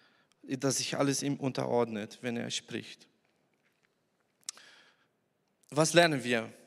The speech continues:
aus dieser Geschichte? Für dein Leben. Wenn Stürme in dein Leben kommen, egal welcher Art, ob Krankheit, Trauer, Unfall, ich weiß nicht, was du gerade erlebst,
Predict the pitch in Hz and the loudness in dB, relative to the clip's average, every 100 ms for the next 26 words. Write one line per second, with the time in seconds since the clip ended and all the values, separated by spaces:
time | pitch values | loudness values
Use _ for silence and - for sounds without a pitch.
0 | - _ 135 120 120 113 110 110 - - | -20 _ -4 -2 -2 -2 -2 -4 -6 -10
1 | - _ _ _ _ _ _ _ _ - | -16 _ _ _ _ _ _ _ _ -16
2 | - 131 - _ _ - - _ _ _ | -12 -10 -12 _ _ -20 -20 _ _ _
3 | - 127 131 131 131 123 107 - _ _ | -10 0 2 4 0 0 -6 -20 _ _
4 | _ _ _ _ _ _ - - - - | _ _ _ _ _ _ -20 -20 -20 2
5 | 147 156 - 196 196 160 143 139 139 147 | 2 4 4 6 6 4 2 4 4 4
6 | 139 117 - 113 101 98 - 131 143 160 | 4 -2 -4 -4 -4 -10 -4 2 6 6
7 | 139 135 139 123 107 104 - - - - | 4 0 4 6 4 0 -10 -20 -20 -20
8 | - _ - 131 - 160 156 - 127 123 | -20 _ -4 -2 4 4 4 0 0 0
9 | 123 123 123 127 123 113 - _ _ - | -4 2 2 2 -2 -10 -20 _ _ -4
10 | 143 - 127 117 120 - - _ _ _ | -4 2 2 2 0 -10 -20 _ _ _
11 | - 113 143 131 131 123 - 120 123 120 | -10 0 2 2 0 -6 -10 -6 -2 -2
12 | 120 135 120 123 120 120 117 - - | -2 -2 0 2 2 2 0 -4 -8